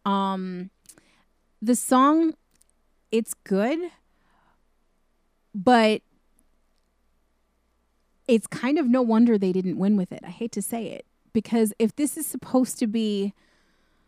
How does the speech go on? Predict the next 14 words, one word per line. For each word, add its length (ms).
a 80
culmination 920
of 240
everything 540
you've 240
done 180
all 160
summer, 420
if 140
this 220
is 160
your 120
final 540
jam, 560